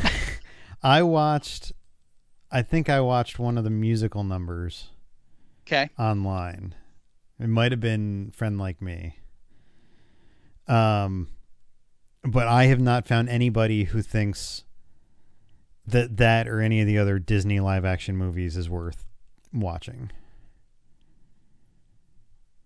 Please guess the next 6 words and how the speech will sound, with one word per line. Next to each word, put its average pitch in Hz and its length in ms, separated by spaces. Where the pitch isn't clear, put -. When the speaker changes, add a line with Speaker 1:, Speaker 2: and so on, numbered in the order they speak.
Speaker 1:
I've 113 140
heard 113 140
nothing 110 340
good 113 180
about, 104 440
um, 90 600